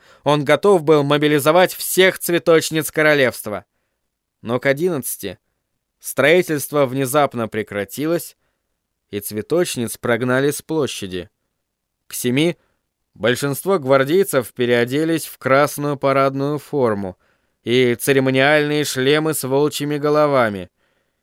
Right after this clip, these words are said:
Им предстояло выстроиться в две шеренги вдоль ковровой дорожки, по которой Питер пройдет к месту коронации. В одиннадцать они получили новый, весьма странный приказ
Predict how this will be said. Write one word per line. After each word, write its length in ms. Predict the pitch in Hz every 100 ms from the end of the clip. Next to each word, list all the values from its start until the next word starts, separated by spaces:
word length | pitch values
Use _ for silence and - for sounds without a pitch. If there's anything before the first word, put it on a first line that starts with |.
| -
Им 200 | 135 131
предстояло 680 | 147 - 147 156 175 170
выстроиться 680 | 143 175 - 175 170 151 165
в 100 | 151
две 320 | 139 156 175
шеренги 560 | - 160 151 180 180 175
вдоль 340 | 156 147 160
ковровой 480 | 160 160 160 165 165
дорожки, 680 | 165 170 175 143 - 120 - - _
по 100 | 135
которой 380 | 131 135 143 127
Питер 440 | - 175 190 165 131
пройдет 440 | 131 127 151 160
к 80 | -
месту 400 | 143 151 - 147
коронации. 840 | 156 156 156 143 117 - 110 95 _ _ _ _ _ _
В 160 | 98 120
одиннадцать 640 | 123 165 185 135 - 120
они 180 | 117 123
получили 560 | 113 123 120 131 127 127
новый, 540 | 147 156 131 104 92 _ _ _ _ _ -
весьма 420 | 110 117 139 151
странный 640 | - - 147 147 127 113 107
приказ 600 | 101 101 127 143 -